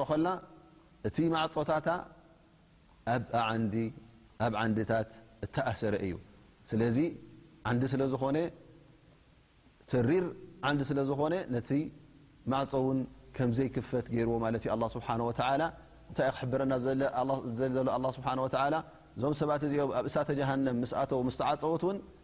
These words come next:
ፈጺሞም ካብኣ ክወፁ ከም ዘይክእሉ ኣላህ ስብሓንሁ ወተዓላ ዝዓጸዎ ወዲ ሰብ ክኸፍቶ ከም ዘይክእል፣ ፈላህ ስብሓንሁ ወተዓላ ዓጺዎም እዩ። ካብዛ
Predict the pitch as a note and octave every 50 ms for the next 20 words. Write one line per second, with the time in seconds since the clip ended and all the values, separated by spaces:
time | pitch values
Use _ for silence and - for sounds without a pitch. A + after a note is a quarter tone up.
0 | - - - - F3 E3+ - F#3 F3 E3+ E3 D#3 - D#3+ D3+ C3 A#2 D#3+ F#3 -
1 | - - - - - - - - - _ _ _ - _ _ _ _ _ _ _
2 | - - D3+ D#3+ E3 D#3+ E3 D#3+ C#3 D3+ C#3+ C3+ D3+ D3 C#3+ - C#3 C#3 B2 A#2+
3 | G2+ - - - - - - - - - - - - - - - - - - _
4 | _ _ _ _ A2+ A#2 C#3+ D3+ D3 D3 C#3 D#3 D#3 D#3 D3+ D3+ D3 E3+ - C3+
5 | C#3+ C#3+ C#3+ C#3+ C#3+ - D3 D3+ - D#3+ E3 F#3 G3 - - - - - - -
6 | - - - - - - - - _ _ _ _ _ _ _ _ _ _ - _
7 | _ - _ - - - A#2 A#2 A2+ A#2+ - - A#2+ G#2+ - - A#2+ A2+ - -
8 | - G#2+ G#2+ - - - - - - - - A#2 G#2+ G2 G#2+ G2 - A2 F2+ F2+
9 | E2+ E2+ - A#2 A2+ B2 A#2+ - - - B2 A#2 A#2 A2+ A2 - A2+ A#2 A#2+ B2+
10 | C#3+ D#3+ D#3+ - - - - - - - - - - B2 B2 - C3 A#2+ A2+ A#2
11 | A#2 A#2 G#2+ C3+ C#3 D#3 E3+ - - - - - - - - - B2+ B2 A#2+ A2
12 | A2